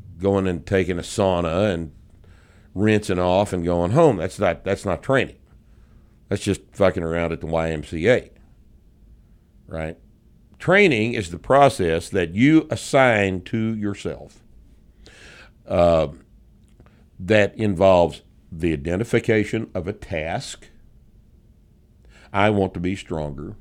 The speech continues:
I'm going to get stronger. The, the research involved in learning about what that requires. And most importantly, the application of this process in a systematic,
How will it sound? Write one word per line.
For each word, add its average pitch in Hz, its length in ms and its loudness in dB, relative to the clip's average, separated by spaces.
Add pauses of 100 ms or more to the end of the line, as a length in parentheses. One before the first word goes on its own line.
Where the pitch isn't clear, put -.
(140)
I'm 82 220 -6
going 87 220 -2
to 90 80 -8
get 101 240 -2
stronger. 76 580 -12 (1500)
The, 78 420 -2 (960)
the 82 60 -10
research 123 520 4
involved 98 500 2
in 85 100 0
learning 78 540 -4
about 98 320 0
what 90 180 -2
that 87 200 -2
requires. 78 600 -8 (1200)
And 104 120 2
most 120 220 2
importantly, 110 560 0
the 95 220 -8
application 101 1200 -2 (600)
of 85 160 -4
this 104 200 -2
process 95 720 0
in 76 120 -8
a 71 60 -10
systematic, 117 1080 -2